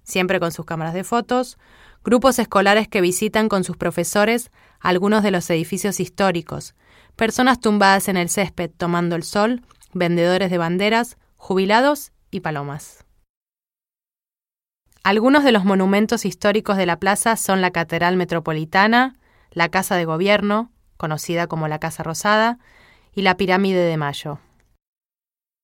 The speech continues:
Otro de los edificios históricos de la plaza es el Cabildo. Hoy es la sede del Museo Histórico Nacional del Cabildo y de la Revolución de Mayo,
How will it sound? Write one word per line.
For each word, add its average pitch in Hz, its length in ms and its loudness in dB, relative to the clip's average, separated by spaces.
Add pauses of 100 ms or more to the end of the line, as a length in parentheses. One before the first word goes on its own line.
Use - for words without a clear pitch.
(560)
Otro 247 320 6
de 254 80 8
los 202 180 2
edificios 185 500 0
históricos 190 520 0
de 170 100 0
la 156 140 0
plaza 226 480 2 (340)
es 190 160 -4
el 190 140 -2
Cabildo. 131 500 -4 (840)
Hoy 214 200 6
es 240 80 4
la 196 140 4
sede 208 320 2
del 190 100 2
Museo 180 380 0
Histórico 190 480 0
Nacional 175 680 0
del 175 220 -4
Cabildo 208 400 0
y 233 60 4
de 196 120 2
la 165 120 0
Revolución 165 560 -2
de 165 80 -2
Mayo, 127 480 -6